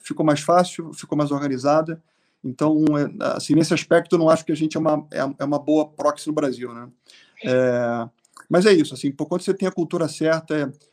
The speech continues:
e você, e você se coloca como culpado, as coisas acontecem de forma natural e,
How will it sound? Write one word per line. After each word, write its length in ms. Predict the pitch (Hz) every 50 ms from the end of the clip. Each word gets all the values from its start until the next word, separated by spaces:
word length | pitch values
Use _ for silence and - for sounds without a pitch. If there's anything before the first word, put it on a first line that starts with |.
| _ -
e 100 | - 139
você, 840 | 139 147 143 147 - 160 151 151 151 147 143 139 135 131 127 123 123 - _ _ _ _ _ _ _ _ _ _ _ _ - -
e 40 |
você 240 | 135 139 131 - 160
se 80 | 151 -
coloca 320 | - 156 147 156 156 165
como 240 | 151 - 156 156 156
culpado, 800 | - 156 139 - - 147 147 156 170 160 170 165 160 156 156 - -
as 120 | 151 123
coisas 220 | - - 156 147 151
acontecem 480 | 151 151 147 139 - 151 147 147 147
de 60 | 143
forma 240 | - 147 143 139 143
natural 540 | 147 143 - - 139 127 131 139 151 156 156
e, 280 | 156 156 151 147 147